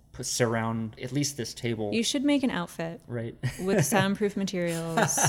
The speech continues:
Speaker 1: <laughs> All
Speaker 2: Send it
Speaker 1: over
Speaker 2: to
Speaker 1: my
Speaker 2: Rick.
Speaker 1: face,
Speaker 2: I
Speaker 1: right?
Speaker 2: think he'd love it.
Speaker 1: <laughs> Sounds good. I will, I'll email him.
Speaker 2: Yeah,
Speaker 1: In
Speaker 2: why
Speaker 1: all
Speaker 2: not?
Speaker 1: caps.
Speaker 2: Yeah.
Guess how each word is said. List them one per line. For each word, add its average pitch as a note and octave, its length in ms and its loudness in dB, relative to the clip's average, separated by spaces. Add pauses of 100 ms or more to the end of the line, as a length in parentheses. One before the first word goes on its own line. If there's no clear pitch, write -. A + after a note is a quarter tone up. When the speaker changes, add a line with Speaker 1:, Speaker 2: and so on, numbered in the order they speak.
(100)
Speaker 1:
<laughs> - 0 - (1000)
All B2+ 60 2
Speaker 2:
Send G#3+ 180 8
it A#3+ 60 8
Speaker 1:
over C4 80 8
Speaker 2:
to C#4+ 80 8
Speaker 1:
my B3 60 6
Speaker 2:
Rick. F#3 160 6
Speaker 1:
face, A#2+ 400 2 (160)
Speaker 2:
I A2+ 40 -8
Speaker 1:
right? G#2 140 0
Speaker 2:
think F#3+ 160 -2
he'd F#3 160 -4
love E3 160 -2
it. E3 180 2
Speaker 1:
<laughs> A#3 180 -4 (2000)
Sounds G#2+ 340 -10
good. - 160 -10
I A#2 80 -2
will, A2+ 300 -2
I'll B2+ 160 4
email B2 340 4
him. A2 240 -2 (300)
Speaker 2:
Yeah, G#3+ 140 -4 (360)
Speaker 1:
In A#2 80 0
Speaker 2:
why G#2+ 60 2
Speaker 1:
all G#2 80 2
Speaker 2:
not? G3 80 0
Speaker 1:
caps. - 400 -4 (140)
Speaker 2:
Yeah. G3+ 160 -6